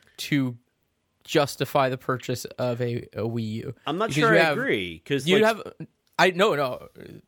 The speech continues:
Speaker 1: You don't have to agree 'cause you'd be, <laughs> you'd be
Speaker 2: <laughs>
Speaker 1: wrong. No, there's, 'cause you, you got, you got, uh, uh, Mario three D World, uh,
Speaker 2: Kart.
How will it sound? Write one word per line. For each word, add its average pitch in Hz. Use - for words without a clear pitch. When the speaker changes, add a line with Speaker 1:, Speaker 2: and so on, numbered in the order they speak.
Speaker 1:
You 135
don't 151
have 185
to 131
agree 131
'cause 131
you'd 127
be, 123
<laughs> -
you'd -
be 202
Speaker 2:
<laughs> 175
Speaker 1:
wrong. 170
No, 277
there's, 226
'cause 240
you, 226
you 190
got, 190
you 151
got, 156
uh, 123
uh, 95
Mario 233
three 220
D 175
World, 143
uh, 123
Speaker 2:
Kart. 110